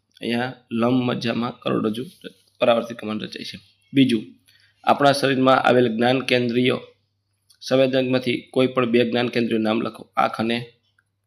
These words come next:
કાન. ત્યાર પછી સત્તરમું, ઉર્મિવેગને એક ચેતાકોષથી અન્ય ચેતાકોષમાં લઈ જવાની મંજૂરી કોણે આપી?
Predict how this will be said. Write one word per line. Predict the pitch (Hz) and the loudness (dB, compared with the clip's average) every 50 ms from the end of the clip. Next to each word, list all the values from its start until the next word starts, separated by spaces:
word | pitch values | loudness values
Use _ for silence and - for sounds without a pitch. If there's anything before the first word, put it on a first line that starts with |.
| _ _ _ _ _ - | _ _ _ _ _ -2
કાન. | - 117 110 107 - _ _ _ _ _ _ _ _ _ _ _ _ _ _ _ _ _ _ _ _ _ _ _ _ _ _ _ _ _ _ _ _ _ _ _ _ _ _ _ | -2 -2 -2 -2 -10 _ _ _ _ _ _ _ _ _ _ _ _ _ _ _ _ _ _ _ _ _ _ _ _ _ _ _ _ _ _ _ _ _ _ _ _ _ _ _
ત્યાર | - 131 139 135 | 2 2 2 2
પછી | 135 135 123 - 131 131 | 2 -2 -2 0 -2 -2
સત્તરમું, | 127 - 123 123 - 127 - 117 117 - | 0 0 -2 -2 -2 -4 -2 -2 -4 -4
ઉર્મિવેગને | - - 127 123 135 135 131 131 123 127 131 123 120 | -2 -2 0 2 2 4 4 2 2 0 0 -2 -2
એક | 113 - 131 123 120 - | -2 -2 -2 -4 -2 -2
ચેતાકોષથી | 127 127 - 135 127 - - 131 131 - - 117 | -6 -2 0 0 0 0 0 -2 -2 0 -2 -2
અન્ય | 120 120 127 127 123 | 0 2 0 0 -2
ચેતાકોષમાં | 123 - 120 120 - 123 - 120 120 - - 123 120 | -2 -4 -6 -4 -4 -6 -4 -4 -6 -6 -4 -4 -2
લઈ | 110 110 113 117 | 0 2 2 2
જવાની | 117 131 123 117 123 131 - - - - _ - 120 120 | 2 2 0 2 2 0 0 -2 -8 -16 _ -6 -2 0
મંજૂરી | 117 120 120 110 127 123 120 110 | 0 0 0 0 2 2 2 2
કોણે | - 123 123 123 | 0 0 0 0
આપી? | 123 120 - - - - | 0 0 -2 -6 -8 -8